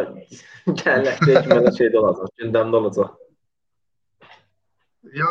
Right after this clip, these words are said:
Speaker 2: mən birinci gündən öncə şey qutarır, biz iki günlük idik. <laughs>
Speaker 1: Ya, bunu saxlayaq və mən də sağollaşaq artıq. Sabah davam eləyərik Beşiktaş oyunlarıca. Trabzon və Beşiktaş oyunlarını müzakirə eləyərik.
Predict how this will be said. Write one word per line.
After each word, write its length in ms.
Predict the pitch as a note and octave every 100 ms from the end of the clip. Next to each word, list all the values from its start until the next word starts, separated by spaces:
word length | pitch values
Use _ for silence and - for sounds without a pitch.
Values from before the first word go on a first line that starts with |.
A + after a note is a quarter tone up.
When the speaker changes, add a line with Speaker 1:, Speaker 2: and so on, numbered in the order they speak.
| F3
Speaker 2:
mən 240 | D#3 E3+ F3+
birinci 340 | F3 E3 E3
gündən 320 | F3 D#3 D#3+
öncə 100 | C#3+
şey 140 | D3+ A#2+
qutarır, 480 | - A#2 A2+ G2+ G2
biz 160 | A2
iki 200 | - C3+
günlük 320 | B2 B2 B2
idik. 840 | - _ _ _ - - D3+ D#3 D#3
<laughs> 100 | - _ _ _ _ _ - - _ _ _ _ _ _ _ _ _ _ _ _ _ _ _ E3+ E3 E3 E3+ _ _ _ _ -
Speaker 1:
Ya, 100 | -
bunu 380 | - A#2 A2 A2+
saxlayaq 720 | - A2+ - G#2+ A#2 B2 B2 B2 -
və 180 | B2+ C#3 C#3+ C#3+ - - - -
mən 240 | C#3 C#3+
də 60 | D3
sağollaşaq 540 | D3+ C3+ C3+ C3+ D#3 E3
artıq. 240 | E3 A#2+
Sabah 300 | - B2+ B2
davam 340 | B2 A#2+ B2
eləyərik 300 | A#2+ A#2 A2+ G#2+
Beşiktaş 300 | G#2+ A#2 -
oyunlarıca. 640 | A2 A2 G#2+ G#2+ G#2+ B2+
Trabzon 420 | B2+ B2 A2+ A#2+
və 100 | A#2
Beşiktaş 320 | A#2 A#2 A#2+ B2
oyunlarını 340 | G#2+ G2 G2
müzakirə 380 | G2+ F#2+ G2+ G2+
eləyərik. 320 | G2+ G2+